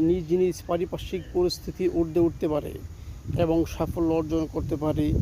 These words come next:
যদি সে যা করছে তার প্রতি নিবেদিত প্রাণ ও সত্যিকারের আন্তরিক হয়। সাফল্য হলো আপনি যা চান তা হাসিল করা।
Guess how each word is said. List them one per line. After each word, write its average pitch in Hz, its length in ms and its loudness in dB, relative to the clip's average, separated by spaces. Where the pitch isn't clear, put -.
যদি 165 280 2
সে - 140 -2
যা 156 120 2
করছে 160 340 0
তার 151 180 6
প্রতি 165 360 -8
নিবেদিত - 420 2
প্রাণ 151 260 0
ও - 20 2
সত্যিকারের - 720 4
আন্তরিক 147 460 -4
হয়। 139 260 4
সাফল্য 226 380 2
হলো 196 180 2
আপনি 196 260 0
যা 165 120 2
চান 160 180 2
তা 160 120 2
হাসিল 170 280 -2
করা। 135 220 -4